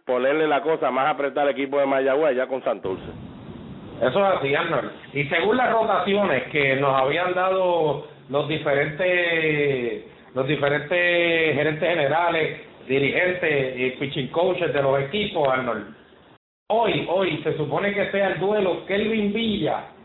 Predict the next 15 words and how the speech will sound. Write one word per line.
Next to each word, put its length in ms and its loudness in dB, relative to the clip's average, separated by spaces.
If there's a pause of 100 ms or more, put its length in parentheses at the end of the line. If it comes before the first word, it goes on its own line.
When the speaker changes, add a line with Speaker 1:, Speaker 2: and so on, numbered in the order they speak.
(160)
Speaker 2:
contra 440 2
Héctor 300 0
Hernández 440 0
o 160 2
Matt 200 0
de 120 -2
Silva, 320 0
como 220 0
habíamos 340 0
dicho. 300 -2
Se 140 -10
supone 360 -2
que 120 0
por 200 0
Santurce 720 0